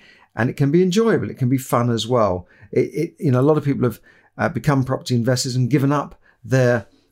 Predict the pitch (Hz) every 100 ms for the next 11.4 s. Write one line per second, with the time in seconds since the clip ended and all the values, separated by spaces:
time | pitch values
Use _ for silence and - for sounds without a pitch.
0 | _ 123 120 - 139 135 - 139 127 143
1 | 175 123 113 - - 120 127 120 131 120
2 | 131 113 107 131 - 113 107 101 90 -
3 | 104 107 _ - - - - 143 160 165
4 | 185 165 147 156 156 131 127 113 113 120
5 | 104 117 117 117 117 107 _ _ - -
6 | - 123 127 123 110 104 98 - 117 131
7 | 139 131 123 117 120 - - 113 - 117
8 | 107 120 139 127 110 107 104 104 104 104
9 | - _ 113 113 120 - 123 104 107 107
10 | 120 117 110 - 127 107 107 104 107 110
11 | 110 87 87